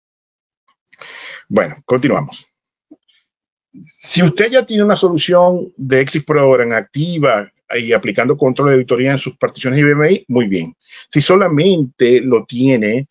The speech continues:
para a-, generar log,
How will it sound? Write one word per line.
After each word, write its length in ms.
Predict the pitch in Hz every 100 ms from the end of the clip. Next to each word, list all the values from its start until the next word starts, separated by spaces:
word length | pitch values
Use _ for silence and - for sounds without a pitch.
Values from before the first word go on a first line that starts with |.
| - _ _
para 460 | 127 123 120 117 _ _ _ _ _ _ _ _
a-, 220 | - 135 _ _ _
generar 680 | - 156 170 156 165 170 143 151
log, 380 | 147 165 -